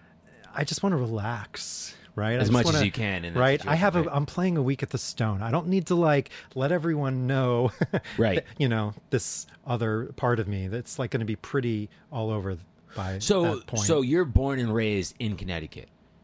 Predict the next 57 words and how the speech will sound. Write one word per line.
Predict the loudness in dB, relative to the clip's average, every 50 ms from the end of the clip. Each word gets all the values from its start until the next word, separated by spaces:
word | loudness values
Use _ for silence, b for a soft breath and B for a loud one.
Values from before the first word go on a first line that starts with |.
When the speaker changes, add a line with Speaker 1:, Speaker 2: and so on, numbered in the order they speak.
| _ _ _ _ _ B B B B B B B
Speaker 1:
Um, | 0 2 2 2 0 -2 -4 -4
yeah, | 0 2 4 6 6 6
yeah. | 6 6 4 4
I, | 4 4 2 2 0
I | 0
spent | 0 0 0 2 4
a |
little | 4 4 2 2
time | 0 0 0 2 2
in | 0
Cincinnati | -2 -2 -2 -2 -2 0 -2 -2 0 0 0 0 0 -2 -2 -4 -8 -12 b b b b b b b
when | -2 0
I | 0
was | 0 0
a | 0
little | 0 0 0 0 -2
kid. | -2 -2 -2 0 0
Speaker 2:
Is | 2
that | 0 2
where | 2 0
your | -2 -2
parents | -2 -4 -4 -4 -4
are | -6
from? | -6 -6 -8 -8 -12 B B B B B B B B -2
Speaker 1:
I, | 0 0 0 0 -2 -2 -2 -4 -6 -8 -10 -12 -14 -14 -14 -18 -20 _ _ -20 -20 -20 -14 -4
that's | -2 -2 0 2
where | 2 2
my | 4
mom | 4 4 2 2
went | 2 0 -2
to | -4
school. | -4 -4 -6 -2 0 0 2 2 0 -4 -6
So | -2 2 2 4
Speaker 2:
Uh-huh. | 4
Speaker 1:
when | 4 2
she | 0 0 0 2 2
got | 2 0 0 0
divorced, | -4 -4 -2 0 0 0 0 0 -2 -4 -10 -12 -16 B B B B B B B
we | 0 2
moved | 2 2 2 4
out | 2 0 0
to | -2 -6
Cincinnati | -4 -4 -4 -2 -2 -2 -2 -2
for | -4 -6 -6
a | -6
couple | -4 2 2 4
Speaker 2:
Wait, | 4
Speaker 1:
years. | 6 4
Speaker 2:
when | 4 4
she | 4 2
got | 2 2
divorced | 2 2 2 2 2 2
from | -2 -2
your | -2 -2
dad? | -2 -2 -2 -4 -4 -6 -10 -20 _ _ -14
Speaker 1:
Yeah. | -12 -12 -12 _ _ -20 _ _ -2 0
Speaker 2:
Okay. | 0 0 0 -4